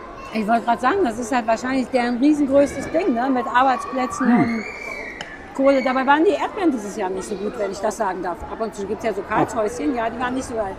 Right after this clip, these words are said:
Speaker 1: Mir hat auch jemand erklärt, warum, aber ich hab schon wieder vergessen. Ja, ey, krass.
Speaker 2: Und warum schreien Kinder eigentlich immer?
Speaker 1: Gute Frage.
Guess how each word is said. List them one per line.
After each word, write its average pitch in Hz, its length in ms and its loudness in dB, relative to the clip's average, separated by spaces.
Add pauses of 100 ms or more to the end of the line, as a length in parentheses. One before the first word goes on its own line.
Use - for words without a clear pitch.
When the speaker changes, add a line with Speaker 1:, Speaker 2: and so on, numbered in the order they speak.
(320)
Speaker 1:
Mir 254 120 0
hat 320 140 2
auch 320 60 6
jemand 311 320 2
erklärt, 262 320 -4
warum, 269 320 2
aber 262 160 -4
ich 233 80 -4
hab 233 100 -2
schon 254 120 -8
wieder 226 120 0
vergessen. 208 300 -8 (2250)
Ja, 233 300 8
ey, 226 160 4
krass. 240 240 2 (1120)
Speaker 2:
Und 170 140 4
warum 240 440 2
schreien 196 360 2
Kinder 143 280 4
eigentlich 123 280 -4
immer? 127 220 -4 (1800)
Speaker 1:
Gute 226 160 -6
Frage. 262 340 2